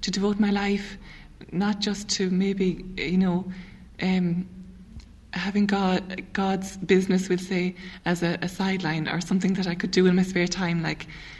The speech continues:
uh, but to make it my life's work. And, uh, also, I suppose, I think Jesus has always been my best friend in a way.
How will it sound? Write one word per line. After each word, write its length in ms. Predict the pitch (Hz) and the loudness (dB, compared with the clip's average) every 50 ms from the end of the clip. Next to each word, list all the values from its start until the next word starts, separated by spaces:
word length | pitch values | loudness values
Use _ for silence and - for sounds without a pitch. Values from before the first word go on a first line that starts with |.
| - - - - - - | -18 -20 -20 -14 -6 -2
uh, 140 | - 202 196 | 0 2 2
but 320 | 180 196 185 190 - - - - - | 2 0 0 0 0 -2 -4 -8 -6
to 100 | - - | 2 4
make 220 | 208 196 202 202 202 | 4 4 4 2 0
it 60 | 190 | 0
my 100 | 196 190 | 2 2
life's 320 | 190 190 196 196 196 - 190 | 2 0 0 -2 -2 -4 -6
work. 320 | 185 175 175 175 - - - - - - - - - - - - - - - - - - | -6 -6 -6 -6 -8 -12 -12 -14 -18 -18 -18 -18 -20 -20 -20 -20 -20 -20 -20 -20 -14 -8
And, 420 | - 185 185 185 185 185 185 - | -4 -2 -2 0 0 0 -2 -2
uh, 200 | 180 180 180 180 185 - 185 - - - - - - - - - - - - - - | -2 -2 -2 -2 -4 -8 -16 -18 -18 -18 -18 -18 -18 -18 -20 -20 -20 -20 -16 -8 -2
also, 400 | 202 208 220 220 220 - - 220 | 0 2 2 2 0 0 -2 -2
I 140 | 208 202 202 | 0 0 -2
suppose, 520 | 202 - - 208 202 202 202 196 - - - - - - - - - - - - - - - - - - | -2 -2 -2 0 0 0 0 -2 -4 -12 -16 -18 -18 -20 -20 -20 -20 -20 -20 -18 -18 -16 -12 -10 -6 -6
I 60 | 180 | -2
think 200 | - - 214 208 | 2 4 4 6
Jesus 320 | 214 214 226 220 233 220 226 | 6 6 4 4 4 2 0
has 120 | 226 - | 0 2
always 220 | 233 214 214 214 214 | 4 4 4 4 2
been 160 | 214 208 208 | 2 4 4
my 100 | 202 190 | 4 4
best 300 | 208 214 208 - - - | 2 2 0 -2 -4 -4
friend 280 | 175 170 180 185 180 | -2 0 2 2 2
in 120 | 190 190 190 | 2 2 2
a 40 | 185 | 2
way. 300 | 175 180 180 180 - | 2 0 0 -2 -4